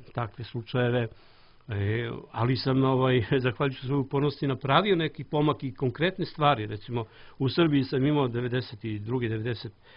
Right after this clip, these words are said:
treće godine, pa do dve hiljadite godine bio sam direktor prve romske fabrike u Srbiji, odnosno u svetu. E, sa mnogim problemima, sa mnogim, ovaj, o,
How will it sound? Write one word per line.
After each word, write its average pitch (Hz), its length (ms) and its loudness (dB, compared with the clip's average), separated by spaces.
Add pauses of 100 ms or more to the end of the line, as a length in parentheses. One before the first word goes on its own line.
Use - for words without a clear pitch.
(540)
treće 127 360 -2
godine, 139 360 0
pa 120 200 -4
do 113 280 -4
dve 107 140 -4
hiljadite 107 280 -6
godine 127 320 -4 (220)
bio 117 200 -4
sam 110 180 -6
direktor 110 360 -6
prve 110 300 -6
romske 110 380 -8 (360)
fabrike 104 380 -4
u 139 60 -2
Srbiji, 156 460 -4 (220)
odnosno 117 400 -2
u 143 60 0
svetu. 180 440 -2
E, - 520 -20 (480)
sa 120 160 0
mnogim 190 520 6
problemima, 165 560 2
sa 151 140 -4
mnogim, 160 480 2 (360)
ovaj, 143 600 4
o, 127 320 0